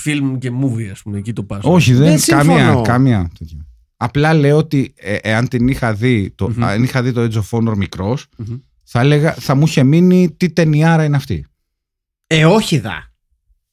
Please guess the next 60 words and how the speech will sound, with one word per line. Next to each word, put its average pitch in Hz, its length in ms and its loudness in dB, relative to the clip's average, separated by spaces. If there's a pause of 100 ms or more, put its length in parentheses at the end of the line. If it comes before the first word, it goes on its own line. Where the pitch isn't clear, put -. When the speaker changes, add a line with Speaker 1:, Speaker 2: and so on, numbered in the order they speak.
(580)
Speaker 2:
Όταν 131 320 0
είσαι, 143 200 0
ας 123 120 0
πούμε, 147 280 2
εννιά, 110 360 2
δέκα, 110 380 -2
να 95 120 0
Speaker 3:
Α, 240 40 2
Speaker 2:
το - 60 0
Speaker 3:
καλά, 285 200 2
Speaker 2:
δεις. 214 80 0
Speaker 3:
χαίρομαι 240 220 2
πολύ. 254 220 2
Ναι, 269 100 2
αλλά 302 260 0
Speaker 2:
Αυτό 208 300 -2
Speaker 3:
έχει, 202 160 4
Speaker 2:
λέω. 127 220 2
Speaker 3:
όλα 381 260 4 (100)
είναι 202 120 2
γαμάτα 151 500 0
τότε. 110 440 -8 (540)
Speaker 2:
Ε, 156 60 -2
όχι 208 280 0
όλα, 65 340 -6 (120)
όχι - 280 -2
όλα. 73 160 -4
Κάποια, - 360 -2
Speaker 3:
Ε, 101 40 -6
Speaker 2:
γιατί 123 280 0
έχει 147 120 2
Speaker 3:
δηλαδή 175 220 2
Speaker 2:
αυτό 220 140 2
Speaker 3:
μπορεί 139 120 4
Speaker 2:
το, 135 60 4
Speaker 3:
να 262 60 2
μπο-, 226 140 2
Speaker 2:
έχει - 120 -2
Speaker 3:
έχω - 180 0
Speaker 2:
τη 202 80 4
συντροφικότητα, 123 920 0 (300)
ξέρεις. 117 280 0
Speaker 3:
Μπορεί 208 160 4
να 262 80 0
είχα 254 140 2
δει 254 80 -4 (100)
sex 269 60 -2 (260)
tape 254 160 -2
με 269 80 -4
τους 214 100 -8
γονείς 214 440 0
μου 190 80 0
και 160 80 0
να 156 80 -2
έχω 139 100 0
πει 143 100 0
εξαιρετική 151 560 0
φιλμογραφία, 135 800 0
Speaker 2:
Ε, 104 320 2
Speaker 3:
ξέρεις. 90 200 2